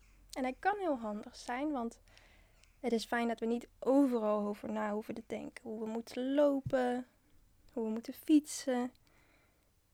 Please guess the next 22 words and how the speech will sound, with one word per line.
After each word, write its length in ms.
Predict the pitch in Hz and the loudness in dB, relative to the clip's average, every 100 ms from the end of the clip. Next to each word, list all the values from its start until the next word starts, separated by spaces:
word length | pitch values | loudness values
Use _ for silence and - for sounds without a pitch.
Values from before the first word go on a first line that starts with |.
| _ | _
hoe 140 | 247 | -2
we 100 | 226 | -2
onze 300 | 233 240 - | -2 -6 -10
veters 560 | 247 - 320 330 311 302 | -14 -2 4 4 4 2
moeten 300 | 294 277 277 | 2 2 -2
strikken 840 | - - 277 269 - 262 254 247 | -8 -6 -4 -4 -4 0 0 0
of 180 | 233 - | -4 -6
hoe 120 | 240 | -4
de 100 | 226 | -2
versnellingen 680 | 233 247 - 285 294 294 285 | -2 -4 0 2 4 4 2
werken 360 | 269 262 254 - | 0 0 -2 -4
als 160 | 233 | -6
je 80 | - | -8
auto 400 | - 240 233 247 | -6 -6 -6 -8
rijdt. 480 | 247 233 233 226 - - - - - _ _ _ _ _ _ - | -6 -4 -4 -6 -14 -20 -20 -20 -20 _ _ _ _ _ _ -2
Echter 360 | 285 - 277 | -2 0 -2
hebben 200 | 262 240 - | -2 -4 -6
onze 260 | 233 233 | -6 -6
hersenen 760 | 226 226 233 294 - - 311 339 - _ - | -6 -4 0 0 0 0 0 0 -6 _ -20
de 120 | - 233 | -8 -4
neiging 680 | 226 226 254 302 - 285 269 | -2 0 0 0 0 0 0
om 240 | 240 220 | -2 -2